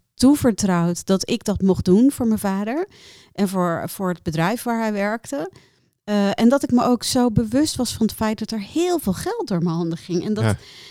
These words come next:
Speaker 1: dat ik ook dacht, ja, er zijn volgens mij weinig andere kinderen op deze leeftijd
Speaker 2: Dat
Speaker 1: of
Speaker 2: er zo,
Speaker 1: jongeren
Speaker 2: ja.
Speaker 1: die dit, die dit hebben meegemaakt. Ehm, ja, en ook, ook zeg maar alle biljetten van geld tot aan de duizendjes, die heb ik in mijn handen gehad.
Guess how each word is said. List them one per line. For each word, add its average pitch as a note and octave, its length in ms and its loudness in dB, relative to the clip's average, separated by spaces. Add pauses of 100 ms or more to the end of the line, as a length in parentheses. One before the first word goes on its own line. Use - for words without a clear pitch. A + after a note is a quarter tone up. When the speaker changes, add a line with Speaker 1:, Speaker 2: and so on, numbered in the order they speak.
(140)
Speaker 1:
dat G#3+ 180 -4
ik A#3 160 -8
ook G#3 180 -2
dacht, A#3 220 -2
ja, A#3 180 -4
er G#3+ 100 -4
zijn G#3 260 0
volgens - 240 -6
mij A#3 200 2
weinig D#4 320 2
andere D4+ 300 6
kinderen D#4+ 400 2
op B3+ 120 -8
deze C4+ 320 4
leeftijd A#3 360 -2
Speaker 2:
Dat B2 100 2
Speaker 1:
of - 60 2
Speaker 2:
er A3+ 80 6
zo, - 80 6
Speaker 1:
jongeren C3+ 240 4
Speaker 2:
ja. B2 180 6
Speaker 1:
die C4+ 120 0
dit, - 180 -6 (100)
die C4 120 2
dit A#3+ 120 -2
hebben A3+ 240 2
meegemaakt. F3 840 0 (480)
Ehm, G3 760 2 (1040)
ja, A3+ 380 2
en G3+ 140 6
ook, A3 200 0
ook G#3+ 200 0
zeg - 180 -4
maar G#3+ 140 4
alle C#4 300 6
biljetten G#3+ 400 2
van G3 140 2
geld B3 260 0
tot - 140 -2
aan G3+ 120 0
de F#3+ 100 2
duizendjes, A3 640 4
die G#3 100 -2
heb G3+ 80 0
ik - 80 -8
in G3 60 0
mijn F#3 120 2
handen C4 220 4
gehad. F3 460 -4